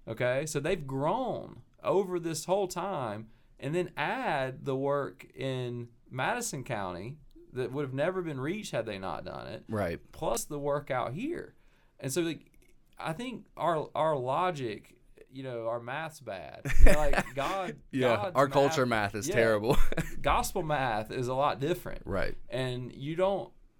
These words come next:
Speaker 1: when you, when you send people out, it's, it's not just a minus. Like, the Lord multiplies that.
Speaker 2: Yeah.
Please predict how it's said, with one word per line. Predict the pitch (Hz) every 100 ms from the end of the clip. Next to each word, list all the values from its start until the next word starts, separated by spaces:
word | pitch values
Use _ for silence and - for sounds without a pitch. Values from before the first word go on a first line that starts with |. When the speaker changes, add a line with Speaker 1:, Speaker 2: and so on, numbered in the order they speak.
| - -
Speaker 1:
when | 135 139
you, | 147 165 160 -
when | 123 139
you | 147
send | 135 - 185 208
people | 202 180 123 123
out, | 147 175 127 101
it's, | 120 120
it's | - 120 143
not | 143 165 -
just | 147 135 -
a | -
minus. | 110 107 135 98 - - - -
Like, | 113 101 101 - - -
the | -
Lord | 120 135 175
multiplies | 123 117 147 - - 110 92 60 62
that. | - 60 104
Speaker 2:
Yeah. | 90